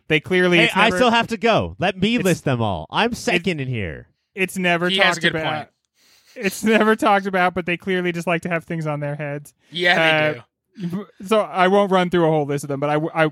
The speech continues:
Speaker 1: my, the ultimate choice though, what I fell on was Yubaba. I can't help it. Like,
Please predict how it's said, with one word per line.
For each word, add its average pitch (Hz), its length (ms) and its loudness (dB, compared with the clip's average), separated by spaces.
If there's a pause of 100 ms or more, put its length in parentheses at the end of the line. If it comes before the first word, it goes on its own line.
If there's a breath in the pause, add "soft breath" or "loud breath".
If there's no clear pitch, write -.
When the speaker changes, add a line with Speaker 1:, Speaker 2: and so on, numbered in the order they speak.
Speaker 1:
my, 170 220 2
the 180 160 0
ultimate 202 280 2
choice 175 280 0
though, 185 140 0
what 160 120 2
I 147 80 0
fell 147 640 -4
on 151 400 -2
was 139 420 -2 (1040)
Yubaba. 175 560 2 (720)
I 165 80 -6
can't 202 240 2
help 202 220 4
it. 139 180 -2 (100)
Like, 156 300 2